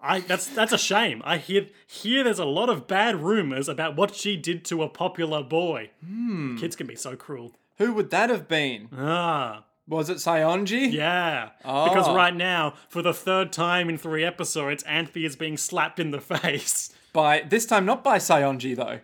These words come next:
Speaker 1: Do you think Anthy slaps are the dead dogs of Revolutionary <laughs> Girl Utena?
Speaker 2: I think maybe, but I'm not sure.
Speaker 1: Like,
Speaker 2: Because
Speaker 1: we can tell that someone is a bad person because they slap Anthy.
Speaker 2: Oh,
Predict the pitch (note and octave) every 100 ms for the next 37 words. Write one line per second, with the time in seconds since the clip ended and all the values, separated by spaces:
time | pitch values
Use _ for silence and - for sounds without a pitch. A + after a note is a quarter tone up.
0 | - F#3 B3 C4 B3 A#3+ - - C#3+ E3+
1 | E3 F#3 C#3+ F3 F3 F3 - - - -
2 | - C#3 C#3 D3 B2+ A2+ D#3+ D#3 D#3+ -
3 | C#3+ D3 E3 - - - D3 B2 C#3 D#3
4 | E3+ D#3+ - F3 G3+ D3+ - G3+ F3+ E3
5 | E3+ E3+ G3+ A3 - _ _ _ _ A3+
6 | A#3 D#4 C#4 G#3 G#3 A#3+ C#4+ A#3+ G3 G3+
7 | G#3 A#3 A3+ - G#3 D4 D#4+ D3+ - -
8 | - F3 A3+ B3+ A3 - F#3 G#3 F3 F3+
9 | F#3+ F#3 D#3+ F#3 E3+ E3 D#3+ D#3+ - D3+
10 | D3 C#3+ D3 D3 C#3 C3 C3+ C3+ C3+ C3+
11 | - D3+ C#3 D3 C#3 D3 F3 E3 _ _
12 | C3+ C#3 C#3 C#3 C3+ B2